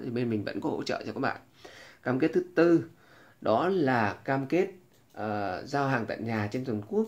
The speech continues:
Các bạn nhận đồng hồ được mở ra xem đúng mẫu với lấy và thanh toán tiền. Và cam kết thứ năm, cam kết cuối cùng đó là tư vấn nhiệt tình, đảm bảo các bạn đeo vừa đẹp thì cũng mới bán. Ok chưa nào? Rồi. À, địa chỉ của mình thì ở Hà Nội,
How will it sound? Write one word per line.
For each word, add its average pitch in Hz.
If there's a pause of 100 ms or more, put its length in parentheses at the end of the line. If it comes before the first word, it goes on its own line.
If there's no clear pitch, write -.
Các 160
bạn 120
nhận 110
đồng 110
hồ 107
được 101
mở 104
ra 143
xem 151 (440)
đúng 165
mẫu 110
với 139
lấy 147
và 160
thanh 123
toán 127
tiền. 131 (500)
Và 107
cam 123
kết 143 (160)
thứ 147
năm, 160
cam 127
kết 147
cuối 165
cùng 110
đó 117
là 123 (360)
tư 123
vấn 131
nhiệt 147
tình, 110 (720)
đảm 101
bảo 110
các 143
bạn 120
đeo 123
vừa 113
đẹp 107
thì 107
cũng 98
mới 117
bán. 131 (240)
Ok 113
chưa 127
nào? 110 (480)
Rồi. 110 (600)
À, 117
địa 120
chỉ 123
của 151
mình 147
thì 120
ở 101
Hà 135
Nội, 117